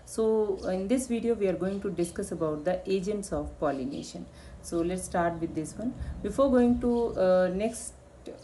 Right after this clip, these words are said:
topic, I want to tell you that, uh, agents or vectors responsible for cross pollination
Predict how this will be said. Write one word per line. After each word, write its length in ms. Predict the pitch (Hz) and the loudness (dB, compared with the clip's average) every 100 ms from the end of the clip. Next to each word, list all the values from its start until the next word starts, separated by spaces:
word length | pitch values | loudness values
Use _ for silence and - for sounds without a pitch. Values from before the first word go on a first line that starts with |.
| - | -4
topic, 420 | 185 175 165 175 - - - | 2 2 4 -2 -2 -16 0
I 80 | 214 | 2
want 240 | 220 247 | 6 6
to 80 | 277 254 | 4 2
tell 180 | 220 | 2
you 120 | 226 233 | 2 2
that, 280 | 208 202 208 | 2 2 2
uh, 400 | 202 202 196 - - | 2 2 -2 -2 2
agents 500 | 196 185 185 160 - | 2 4 2 2 0
or 200 | - 240 | 8 8
vectors 480 | 233 170 - 143 - | 8 0 -2 -8 -4
responsible 540 | 175 - 220 226 240 | -6 -2 -2 2 0
for 140 | - 208 | 0 -4
cross 280 | 202 175 165 | 0 -2 -2
pollination 680 | 170 156 156 160 - 240 | -2 -2 -2 -4 -4 -6